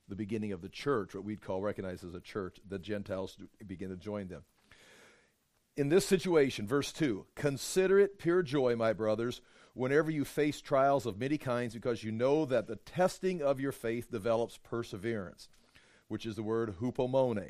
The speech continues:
and we'll talk about that some more. "Hupomone must finish, or perseverance, endurance, must finish its work,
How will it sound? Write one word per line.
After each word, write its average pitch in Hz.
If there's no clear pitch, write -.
and 92
we'll 90
talk 104
about 98
that 98
some 110
more. 110
"Hupomone 147
must 123
finish, 147
or 104
perseverance, 135
endurance, 120
must 127
finish 185
its 120
work, 107